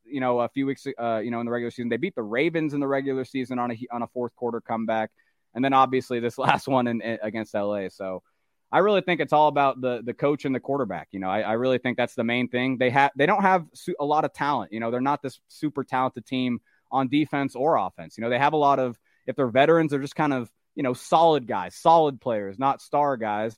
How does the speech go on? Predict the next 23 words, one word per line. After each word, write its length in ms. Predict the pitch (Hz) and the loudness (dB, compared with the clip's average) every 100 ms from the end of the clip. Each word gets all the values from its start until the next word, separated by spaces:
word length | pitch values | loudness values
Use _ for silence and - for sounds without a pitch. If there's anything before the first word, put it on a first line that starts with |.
| _ _ - | _ _ -6
And 160 | 139 | -2
the 80 | 147 | 0
rookies, 600 | 143 233 240 175 190 - _ _ _ _ | 4 4 2 -4 -6 -10 _ _ _ _
you 80 | 196 | -4
know, 180 | 160 165 | 0 0
even 220 | 170 214 | 0 0
if 100 | 214 | 0
they 160 | 170 151 | 2 2
do 140 | 156 | 2
have 160 | 175 151 | 2 2
high 180 | 143 156 | 2 0
ceilings 380 | - 170 170 143 | 0 -2 -2 -4
as 100 | 131 | -4
rookies, 380 | 180 151 139 | -6 -4 -6
they're 80 | 131 | -6
still 240 | 160 415 349 | -10 -6 -6
rookies. 440 | 349 - 107 85 | -6 -8 -12 -10
And 140 | 113 | -10
so 140 | - 147 | -4 0
that, 180 | 160 151 | 0 -2
you 120 | 143 | -4
know, 100 | 123 | -4
th-, 160 | 131 | -6